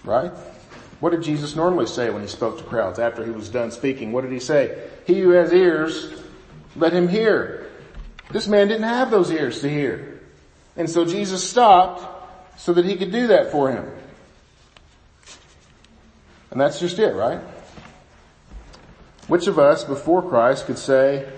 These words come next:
"I can understand the things of Jesus"? Before you were a Christian, which of you could say, "I totally understand the Bible.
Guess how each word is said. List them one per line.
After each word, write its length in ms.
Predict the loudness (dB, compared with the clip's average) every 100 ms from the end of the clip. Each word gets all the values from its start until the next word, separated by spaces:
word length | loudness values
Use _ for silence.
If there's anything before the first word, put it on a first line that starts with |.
| -18 -20 -20 -20 -20 -20 -20 -14
"I 200 | 0 2
can 180 | 2 -2
understand 880 | -2 -4 -6 -2 -2 0 -2 -4 -6 -12 -18 -12
the 80 |
things 720 | -10 -2 -2 0 -2 -4 -8 -10
of 120 | -8 -6
Jesus"? 680 | -4 -4 -4 -12 -14 -16 -16 -16 -16 -18 -20 -20 -16
Before 340 | -14 -6 0 2
you 160 | 4
were 120 | 2 2
a 100 | 0
Christian, 440 | -2 -2 -4 -2
which 160 | -2 -4
of 140 | -2
you 180 | 0 -2
could 160 | -6
say, 400 | -2 0 0 -2 -4 -12 -6
"I 100 | -4
totally 380 | -2 0 0 0
understand 540 | -2 -6 -2 -2 -2
the 40 | 0
Bible. 460 | 0 2 0 -6